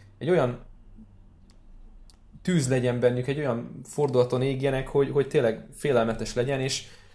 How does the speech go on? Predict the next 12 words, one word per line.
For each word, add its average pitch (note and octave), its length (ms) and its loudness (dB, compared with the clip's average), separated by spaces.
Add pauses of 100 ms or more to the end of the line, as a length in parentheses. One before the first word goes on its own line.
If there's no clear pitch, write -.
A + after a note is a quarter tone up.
(220)
nem F3 200 2
lesz A#2+ 220 4
nekik A2+ 320 -8
első A#2 340 0
körös A#2 280 -4
bye A2 240 4
weekjük, A#2 520 -6
és - 320 -10
hosszú E3 300 2
lesz A2+ 220 2
a A#2 40 -2
menetelés, A2+ 720 -4